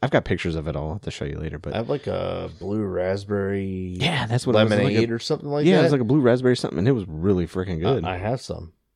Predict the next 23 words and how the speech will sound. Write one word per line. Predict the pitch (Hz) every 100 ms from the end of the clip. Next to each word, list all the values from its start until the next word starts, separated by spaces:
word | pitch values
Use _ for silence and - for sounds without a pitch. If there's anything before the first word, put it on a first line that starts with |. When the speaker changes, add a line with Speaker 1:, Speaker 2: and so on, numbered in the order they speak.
| -
Speaker 1:
Oh, | 110
okay. | 135 104 117 _ _ _ _ _ _ _ _ _ _ -
Speaker 2:
It's | 113
Speaker 1:
Did | -
your | -
brother | 92 90 98
send | 110 101 -
it |
to | 113
you | 107
or | 82
bring | 85 90
Speaker 2:
No, | 175 160
Speaker 1:
it? |
Speaker 2:
no, | 127 156 101
I | 101
bought | 101 110 107
it |
at, | 98 - -
uh, | 104 98 95
Food | - -
Lion. | 98 98 101 -
<laughs> | - - - - - -